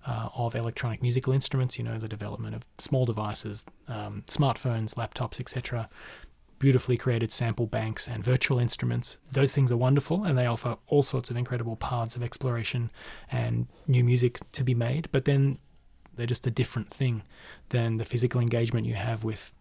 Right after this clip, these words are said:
with some of these older ideas, mechanical, electromechanical instruments. So, you know, I'm hoping some of those energies are in different cities in the world can expand to try to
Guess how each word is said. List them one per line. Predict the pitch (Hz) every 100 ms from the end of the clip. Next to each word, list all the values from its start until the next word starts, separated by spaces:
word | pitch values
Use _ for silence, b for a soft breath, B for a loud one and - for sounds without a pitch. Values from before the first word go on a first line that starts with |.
| - -
with | 143 117
some | - 117
of |
these | 113
older | 110 107 110
ideas, | 107 110 120 113
mechanical, | 110 - 117 - 117
electromechanical | 120 120 127 113 - 117 120 120
instruments. | 113 - 117 117
So, | - 135 123 113 B B B B B
you |
know, | 156
I'm | 143
hoping | 160 139
some | - 131
of |
those | 123 117 - - -
energies | 131 123 120 120 117
are | 117 135
in | 120
different | 117 123 -
cities | 127 117
in | 117
the |
world | 113 113 113
can | 123
expand | 110 - 117 113 107
to |
try | 123 120
to | 113